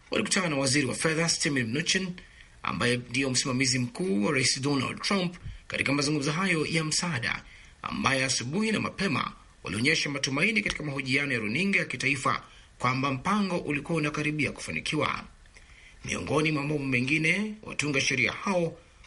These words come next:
walikuwa katika mgawanyiko zaidi juu ya dau la dola bilioni mia nne ishirini na tano kwa mikopo na hakiki ya mikopo inahakikisha kwamba wa Republican wanataka kuunda fedha ambazo baadhi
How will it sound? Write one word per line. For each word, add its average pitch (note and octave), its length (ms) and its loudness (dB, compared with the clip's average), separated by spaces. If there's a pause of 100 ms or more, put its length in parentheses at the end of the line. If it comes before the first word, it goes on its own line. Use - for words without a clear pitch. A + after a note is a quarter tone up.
(160)
walikuwa B2 380 0
katika D#3+ 400 0
mgawanyiko D#3 640 -2
zaidi D3+ 640 2
juu C#3+ 180 2
ya B2 80 2
dau F3 380 2
la D#3 100 0
dola D3+ 340 0
bilioni D3 420 0
mia C#3 160 0
nne D3 180 0
ishirini A#2 240 2
na - 60 -4 (100)
tano D3+ 340 -2 (360)
kwa - 120 -2
mikopo E3 720 0 (220)
na - 80 -4
hakiki F3 420 0
ya C#3+ 60 2
mikopo E3 580 0 (300)
inahakikisha B2 640 0
kwamba D3+ 340 -2
wa C3 60 0
Republican E3+ 720 -2 (260)
wanataka D#3+ 360 0
kuunda E3 380 -2
fedha B2 460 -2 (260)
ambazo A#2 380 0
baadhi E3+ 580 0